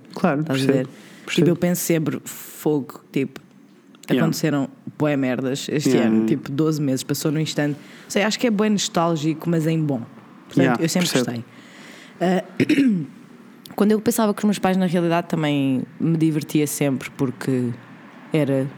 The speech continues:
Speaker 2: comer e dançar a noite toda também. Mas
Speaker 1: Yeah.
Speaker 2: os meus pais, os meus pais faziam sempre, tínhamos aquelas tradições normais, das passas e mais não sei o quê.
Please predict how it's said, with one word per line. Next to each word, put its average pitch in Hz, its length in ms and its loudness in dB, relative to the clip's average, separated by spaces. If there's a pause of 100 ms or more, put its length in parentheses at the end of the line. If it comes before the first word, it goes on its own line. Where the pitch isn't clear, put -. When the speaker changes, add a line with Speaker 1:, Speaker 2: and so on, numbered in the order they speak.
(180)
Speaker 2:
comer 156 260 2
e 151 80 2
dançar 147 400 -2
a - 20 -2
noite 151 220 -2
toda 131 220 -2
também. - 280 -6 (360)
Mas - 80 -4
Speaker 1:
Yeah. 170 180 4
Speaker 2:
os 151 60 -2
meus 170 160 0
pais, 160 360 -2 (320)
os 151 120 -2
meus 156 160 0
pais 156 180 -2
faziam 147 320 0
sempre, 139 260 -2
tínhamos 147 300 -2
aquelas 131 380 -2
tradições 147 420 0
normais, 175 400 2
das 113 160 -6
passas 160 520 -2
e 120 80 -4
mais 120 140 -4
não - 60 -10
sei 123 80 -4
o - 20 -10
quê. 117 180 -12